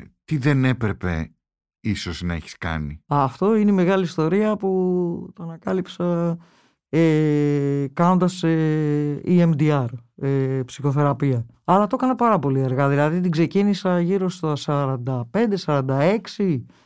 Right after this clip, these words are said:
Speaker 2: τώρα είμαι πενήντα ένα, οπότε δες, πολύ... Μακάρι να είχα ξεκινήσει πριν. Ε, άρχισα να συνειδητοποιώ ένα πολύ σημαντικό πράγμα, ότι δεν έβαζα απόσταση μεταξύ εμένα και του άλλου.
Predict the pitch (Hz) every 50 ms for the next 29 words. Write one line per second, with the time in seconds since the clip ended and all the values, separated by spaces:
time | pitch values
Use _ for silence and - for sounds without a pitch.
0 | _ _ _ - 190 190 190 190 185 190 175 165 156 165 156 160 156 151 165 180
1 | 214 247 - - _ _ _ _ _ _ 165 165 196 220 226 220 220 214 214 208
2 | 208 202 196 - - - _ _ _ _ - 64 64 175 175 185 180 147 120 -
3 | - - _ _ 165 175 180 196 190 - - 165 175 180 180 214 220 220 202 202
4 | 202 208 214 208 208 202 185 - - 180 165 190 196 202 190 185 - 185 180 175
5 | 170 160 147 139 135 - - 156 165 175 196 214 262 - - _ _ _ _ _
6 | - 165 170 175 170 165 165 165 - - 143 147 185 220 233 208 - 240 240 240
7 | 226 - - 190 175 143 165 165 - 156 165 180 185 196 208 220 202 196 190 190
8 | 202 208 214 208 - 202 190 175 151 143 143 - 147 135 - 143 139 131 123 120
9 | 127 123 117 117 - _ _ _ _ _ _ _ _ _ _ _ _ _ - 156
10 | 160 160 165 170 165 139 120 147 202 220 214 226 226 214 233 226 190 196 190 170
11 | 143 - - 156 156 147 - - 143 143 - - 160 156 175 190 180 170 165 160
12 | 156 165 - - 214 202 196 202 208 208 214 208 214 185 - 185 190 190 180 175
13 | 131 117 -